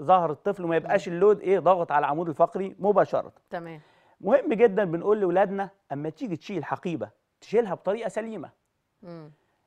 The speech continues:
Speaker 1: لو أنت هتشيل حقيبة وزنها مثلا تلاتة كيلو، أربعة كيلو، فأنت لازم تنزل على ركبتيك، ما تشيلهاش وأنت واقف وتميل ظهرك.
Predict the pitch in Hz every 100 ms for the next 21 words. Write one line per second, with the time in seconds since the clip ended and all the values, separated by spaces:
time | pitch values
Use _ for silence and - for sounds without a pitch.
0 | _ 139 165 269 - 165 139 _ - 208
1 | 208 160 - 196 127 104 _ - 143 143
2 | 208 208 196 175 151 - _ _ _ _
3 | 165 214 202 - 165 160 139 139 143 190
4 | 160 180 185 170 190 226 214 180 226 202
5 | 180 240 196 175 156 165 160 143 160 214
6 | 226 165 156 185 220 233 214 202 185 208
7 | 185 - _ _ _ 156 170 233 262 220
8 | 240 202 139